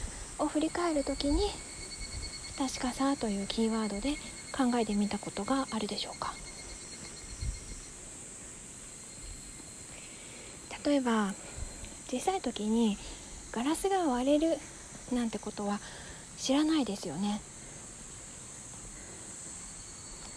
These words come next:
例えば、鳥がそのガラスを通り抜けられると思ってバーンとぶつかって脳震盪になってしまうことがあったりしますが、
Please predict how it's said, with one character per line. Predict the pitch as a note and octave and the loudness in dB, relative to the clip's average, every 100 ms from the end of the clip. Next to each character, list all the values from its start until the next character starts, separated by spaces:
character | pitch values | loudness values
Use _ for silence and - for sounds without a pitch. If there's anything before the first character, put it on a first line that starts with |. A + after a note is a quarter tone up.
| - - - E4 | -12 -10 0 4
例 | |
え | D#4 | 6
ば、 | B3 G#3 G#3 - - - - | 6 2 0 -8 -10 -10 -2
鳥 | B3 C#4+ | 4 6
が | D4+ C#4+ - - - - - - - - - | 8 6 2 -8 -10 -10 -12 -12 -12 -12 -2
そ | C#4 | 4
の | C4 | 6
ガ | A3+ B3+ | 6 4
ラ | |
ス | C4+ C#4+ | 6 4
を | |
通 | - C#4+ | 6 8
り | C#4+ | 8
抜 | C#4+ | 6
け | D4+ | 6
ら | C#4+ | 6
れ | D4 D4 | 8 6
る | B3 | 6
と | G3 | 2
思 | F#3+ G3+ | 2 2
っ | |
て | - G3 F#3 - - - - - - | 0 -2 -4 -6 -10 -10 -10 -12 -2
バ | C#4+ | 4
ー | D4+ A#3+ | 4 4
ン | |
と | G#3 | 2
ぶ | G3+ | 0
つ | - | -2
か | A3+ | -2
っ | |
て | - - G3 - - - - | -2 -4 -6 -6 -12 -12 -2
脳 | A#3 A#3+ | 2 4
震 | C4+ | 4
盪 | A3+ G3 | 4 4
に | |
な | G3+ | 4
っ | |
て | G#3 | 4
し | - | 4
ま | G3+ | 4
う | F3+ | 2
こ | G3 | -2
と | G3 | -2
が | E3+ - - - - - - - - - - - | -2 -4 -8 -10 -10 -12 -12 -8 -4 -2 -2 -2
あ | A3 | -2
っ | |
た | - G3 | 0 -2
り | F#3 | 0
し | A3 | 2
ま | G#3+ G#3 | 4 2
す | G3 | 2
が、 | G#3+ | 2